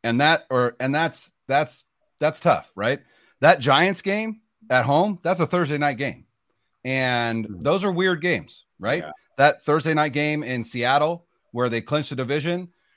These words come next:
Speaker 1: right? That was the, that was the weirdest game in that entire Brock Purdy stretch.
Speaker 3: Yeah.
Speaker 1: And then they have to play the Bengals on short rest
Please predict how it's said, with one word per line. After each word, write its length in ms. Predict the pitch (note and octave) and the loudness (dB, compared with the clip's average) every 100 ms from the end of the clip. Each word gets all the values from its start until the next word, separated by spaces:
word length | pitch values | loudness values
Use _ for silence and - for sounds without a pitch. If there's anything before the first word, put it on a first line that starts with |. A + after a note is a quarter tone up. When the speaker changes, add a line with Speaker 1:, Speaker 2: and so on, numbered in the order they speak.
| _ - | _ 0
Speaker 1:
right? 260 | B2+ F3 | 2 2
That 220 | D3 F3 | 2 2
was 200 | G3+ E3+ | 2 -4
the, 280 | C3 D3+ C3 A#2 | -2 -2 -2 0
that 220 | C#3 G#3+ | 2 2
was 180 | F#3+ C3+ | -2 0
the 120 | C#3+ | -2
weirdest 560 | A2 C3+ D#3 D#3 - | 0 0 0 -4 -8
game 320 | A#2+ C#3+ D3 C3 | -8 -4 -4 -4
in 80 | |
that 140 | A#2 A#2 | -4 -4
entire 360 | G#2+ B2 B2+ | -4 -4 -2
Brock 300 | A2+ A#2 A2+ | 0 -2 -2
Purdy 200 | - A#2 | -6 -8
stretch. 580 | F#2+ - B2 F2 - - _ _ _ | -6 -4 -4 -4 -12 -20 _ _ _
Speaker 3:
Yeah. 220 | E2 D#2+ | -14 -8
Speaker 1:
And 720 | C3 C3+ B2+ B2 A#2+ A#2 A#2 - | -2 0 2 2 2 2 -2 -2
then 240 | B2+ D3 | 0 2
they 100 | D3+ | 4
have 200 | D3+ D#3+ | 4 2
to 80 | D#3 | 0
play 220 | - D#3 | 0 0
the 100 | B2+ | 0
Bengals 600 | F2+ B2+ F#3 E3 C3+ G#2+ | -2 0 0 0 -2 -4
on 220 | A#2 A2+ | -4 -4
short 300 | G#2+ B2+ A#2+ | -4 -2 -2
rest 420 | A2 A2+ C3 - | 0 0 -2 -6